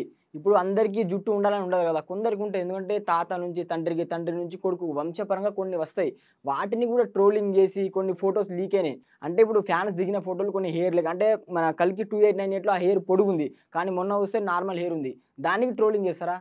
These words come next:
ఐపీఎల్ యాడ్కే మూడు వందల కోట్లు తీసుకున్నాడంటే ఆయన రేంజ్ ఏందో తెలిసిందే. And మన పాన్ ఇండియా స్టార్ ఒక్క సినిమాకి చాలా కోట్లు తీసుకున్నాడు, అయినా కానీ నిబ్బ నా కొడుకులు సపోర్ట్ చేయండి. ఒక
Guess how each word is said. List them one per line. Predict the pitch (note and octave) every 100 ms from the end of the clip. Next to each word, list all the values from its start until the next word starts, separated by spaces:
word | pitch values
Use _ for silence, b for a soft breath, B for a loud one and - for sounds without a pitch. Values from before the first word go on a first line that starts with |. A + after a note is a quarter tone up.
| _ -
ఐపీఎల్ | A3 F3
యాడ్కే | F3+ F#3 A#3 G#3+
మూడు | G3+
వందల | G3+ G3+ F#3+ F#3+
కోట్లు | G3+ A3 F3+
తీసుకున్నాడంటే | F3+ A3 F#3+ E3 G3
ఆయన | G3+ D#3
రేంజ్ | F3 G#3 F#3+
ఏందో | G3+ F#3+
తెలిసిందే. | F3 E3+ D3 C3+ b b E3
And | G#3+ A3+
మన | A3 G3
పాన్ | F#3 F#3+ A3
ఇండియా | G#3 F#3+ F3+
స్టార్ | F3+ E3 C3+ - _ D#3
ఒక్క | - A3+ A3
సినిమాకి | A3 A#3 G#3
చాలా | G#3 G3+ G3
కోట్లు | A3 A#3+ C4
తీసుకున్నాడు, | B3+ A#3 G3
అయినా | B3+ C#4
కానీ | B3+
నిబ్బ | A3+ G3+ B3+
నా | B3
కొడుకులు | A#3+ G3+ G3 A3 A#3 B -
సపోర్ట్ | G3+ G3 D#4+ C#4+
చేయండి. | C#4+ B3+ F#3+ D#3 - E3
ఒక | F3